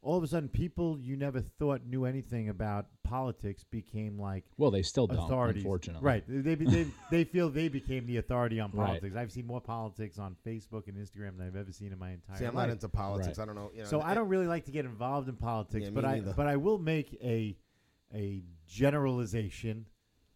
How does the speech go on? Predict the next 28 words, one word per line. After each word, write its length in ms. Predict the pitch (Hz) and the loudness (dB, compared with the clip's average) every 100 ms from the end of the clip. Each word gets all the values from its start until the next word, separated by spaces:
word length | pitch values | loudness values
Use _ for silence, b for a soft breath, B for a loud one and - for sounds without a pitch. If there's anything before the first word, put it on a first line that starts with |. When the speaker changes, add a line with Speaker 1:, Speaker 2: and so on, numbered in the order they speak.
| - | -2
Speaker 1:
observation 920 | 113 110 95 113 98 123 98 - 90 73 | 0 2 2 2 4 4 2 -4 -8 -8
Speaker 3:
Okay, 480 | 113 131 - 127 147 - | -6 -4 -2 -2 -2 -2
go 100 | 131 | -2
ahead. 340 | 147 147 180 - - | 0 0 -2 -6 0
Speaker 1:
that 120 | 113 | 2
it 160 | 123 - | 2 4
Speaker 2:
That's 120 | 101 | 4
Speaker 1:
just 120 | 156 | 6
Speaker 2:
a 20 | |
nice 240 | 127 101 92 | 6 6 4
disclaimer. 560 | 98 - 98 90 92 | 0 -2 0 2 4
Speaker 1:
Yeah. 1040 | 120 143 143 - - 202 - 151 147 143 127 | 6 8 8 10 12 12 10 6 2 0 -4
Speaker 3:
<laughs> 60 | 147 | -6
Speaker 1:
<laughs> 1300 | - 101 - - _ _ _ _ _ _ _ _ - | -10 -14 -18 -20 _ _ _ _ _ _ _ _ -8
He's 320 | - 147 220 | -2 0 -2
the 100 | 226 | -2
kind 360 | 220 165 175 170 | -4 -2 -2 -2
of 140 | 156 | -2
guy 420 | 120 98 87 90 95 _ _ _ _ _ - 110 | 0 0 0 -2 -6 _ _ _ _ _ -16 -4
that 360 | 117 110 104 107 - _ _ _ - | 0 2 0 -2 -10 _ _ _ -2
if 220 | 131 120 - - - | 0 0 -6 -12 -6
he 460 | 156 190 196 202 165 - | -4 -2 -2 -4 -10 -6
Speaker 3:
I 20 | 143 | 0
Speaker 1:
doesn't 140 | 151 | 2
Speaker 3:
heard 180 | 214 240 | 2 0
that 160 | 151 117 | -2 -2
record 260 | 117 110 | -4 -6
before. 340 | 90 - 78 | -10 -12 -16